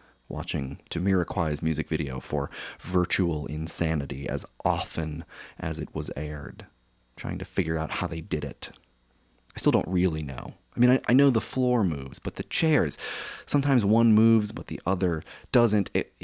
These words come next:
I just, I never got it. Anyways, I have memories of playing Hitman and Counter-Strike and Half-Life, and the sound of the garage door opening meant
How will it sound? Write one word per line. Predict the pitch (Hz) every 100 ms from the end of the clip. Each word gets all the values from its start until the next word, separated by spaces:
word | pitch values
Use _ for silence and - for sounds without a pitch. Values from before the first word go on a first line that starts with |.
| -
I | -
just, | 64 - -
I | 92
never | 87 78
got | - -
it. | - -
Anyways, | - 64 - - _ _ -
I |
have | 127 113
memories | 117 107 87
of | 80
playing | - - 80
Hitman | 110 92 87 82 87 - - - - - _
and | -
Counter-Strike | - 80 78 - 71 - - -
and | -
Half-Life, | - 82 - 80 73 76 - - _ _ _ - - - _ -
and | - - - _ _ _ _ -
the |
sound | 95 95 87 85
of | -
the |
garage | 92 90 80 -
door | 117 110
opening | 87 - 82 82
meant | 78 78 -